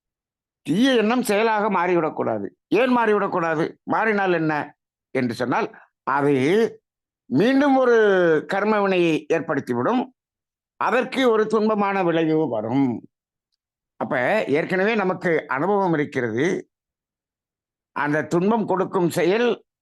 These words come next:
கர்ம வினையாக மாறி துன்பமாக விளைவாக வந்து கொண்டிருக்கிறது என்ற அனுபவம் இருக்கிறது.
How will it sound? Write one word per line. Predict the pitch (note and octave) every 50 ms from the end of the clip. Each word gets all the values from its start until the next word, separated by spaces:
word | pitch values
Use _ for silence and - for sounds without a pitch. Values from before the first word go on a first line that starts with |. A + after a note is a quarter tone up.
| _ _ _ _ _ _ _ _ _ _ _ _ _ _ _ _ _ _ _ _ _ _ _ _ _ _ -
கர்ம | - D#3 F3 G3 A#3 A#3 A3+
வினையாக | A3 G#3+ G#3 G#3 G3 F#3+ F#3 F#3
மாறி | F3 F3 F3 F#3 G#3+ A#3+ - - - G#3
துன்பமாக | G3+ A3 A3+ A#3 A3 A3 G#3 G3+ G3 F3+ G#3 A3+ G3+
விளைவாக | F3 F3 F#3 G3+ G#3 G3 G3 G3 F#3+ G#3+
வந்து | F#3+ F3+ G3 G#3 A3
கொண்டிருக்கிறது | G#3+ G#3+ G#3 G3 G3 F#3 E3 - F#3+ F#3+ F3+ F3+ F3+ F3 G3 G#3 G3+
என்ற | F#3+ F3 F3 E3+ F#3+ G3+ - -
அனுபவம் | - D#3+ G3+ A#3 A#3 A#3 A3 G#3 F#3+
இருக்கிறது. | E3+ E3+ C3 - D3 C3+ B2+ A2+ A#2+ E3+ G3+ - - _